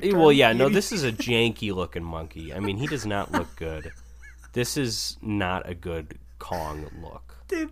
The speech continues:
Speaker 2: the monkey, there's so many scenes where they show up, like, a close-up of his face and <laughs> his pupils are, like, staring in different directions. Like, it looks like the monkey was hit in the face,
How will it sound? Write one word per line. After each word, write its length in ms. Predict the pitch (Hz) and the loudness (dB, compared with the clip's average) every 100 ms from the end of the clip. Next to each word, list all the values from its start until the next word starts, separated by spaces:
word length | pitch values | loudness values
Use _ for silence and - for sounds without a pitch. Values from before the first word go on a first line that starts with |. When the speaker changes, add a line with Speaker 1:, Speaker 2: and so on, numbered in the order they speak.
| - | -6
Speaker 2:
the 80 | 285 | -4
monkey, 540 | 277 277 302 349 320 | 0 0 0 -4 -4
there's 260 | 254 240 - | -2 -2 -2
so 160 | 262 | -4
many 220 | 285 262 | -4 -4
scenes 440 | 233 - 175 160 147 | -4 -4 -6 -6 -8
where 120 | 175 | -8
they 200 | 160 151 | -6 -6
show 200 | - 175 | -4 -6
up, 340 | 170 - - | -6 -12 -10
like, 140 | 170 156 | -8 -6
a 40 | |
close-up 440 | - 151 139 180 160 | -6 -6 -6 -8 -8
of 80 | |
his 180 | 143 - | -10 -12
face 400 | - 135 160 - - | -8 -6 -4 -6 -6
and 160 | 147 135 - - - - | -6 -6 -12 -20 -20 -16
<laughs> 500 | - - 285 - - | -12 -8 -6 -8 -10
his 140 | 202 170 | -10 -10
pupils 640 | - 170 156 180 190 185 | -8 -4 -4 -2 -4 -4
are, 100 | 165 | -8
like, 180 | 147 147 | -8 -6
staring 440 | - 147 147 151 | -6 -4 -4 -4
in 160 | 147 143 | -6 -6
different 340 | 151 165 - | -6 -6 -10
directions. 680 | 147 143 143 - 175 185 - | -10 -10 -10 -8 -10 -10 -8
Like, 120 | 170 | -10
it 80 | - | -8
looks 300 | 165 180 - | -4 -4 -4
like 180 | 214 208 | -6 -6
the 60 | 160 | -4
monkey 380 | 147 151 170 147 | -2 -2 -4 -6
was 120 | - | -6
hit 120 | 160 | -8
in 60 | 160 | -8
the 80 | |
face, 360 | 139 156 147 | -10 -6 -6